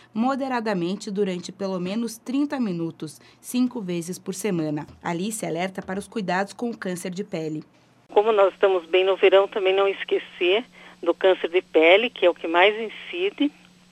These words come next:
Speaker 2: E, então, a exposição prolongada ao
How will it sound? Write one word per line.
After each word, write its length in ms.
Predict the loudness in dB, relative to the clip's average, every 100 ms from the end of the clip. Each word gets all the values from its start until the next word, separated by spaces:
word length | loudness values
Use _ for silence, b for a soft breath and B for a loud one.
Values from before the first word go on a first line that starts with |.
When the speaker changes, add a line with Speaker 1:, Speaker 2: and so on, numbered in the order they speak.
| _
Speaker 2:
E, 560 | -4 -2 0 2 0 -2
então, 280 | -6 2 4
a 60 | 4
exposição 500 | 0 -2 -4 -2 -2
prolongada 640 | 0 0 2 4 4
ao 80 | 4